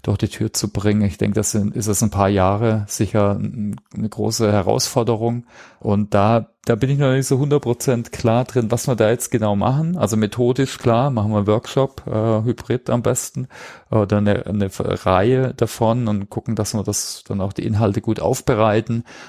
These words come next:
und teilen, also die Inhalte und so und die Teilnehmenden, das, da müssen wir noch ein bisschen Gehirnschmalz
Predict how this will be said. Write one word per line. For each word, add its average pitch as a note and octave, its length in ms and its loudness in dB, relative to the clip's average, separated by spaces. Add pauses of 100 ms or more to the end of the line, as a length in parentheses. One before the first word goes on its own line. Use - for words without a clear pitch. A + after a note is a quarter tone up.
(120)
und - 200 -2
teilen, G#2+ 640 2
also G2 180 -4
die G2 140 -4
Inhalte G2+ 760 2
und F#2+ 180 -4
so G2 340 2 (200)
und G2 160 -2
die G2 60 0
Teilnehmenden, F#2+ 920 0 (180)
das, - 400 -6
da F#2+ 300 0 (100)
müssen F#2+ 500 -2
wir G#2 40 4
noch G2+ 60 4
ein F#2 60 2
bisschen G2 180 0
Gehirnschmalz G2 920 0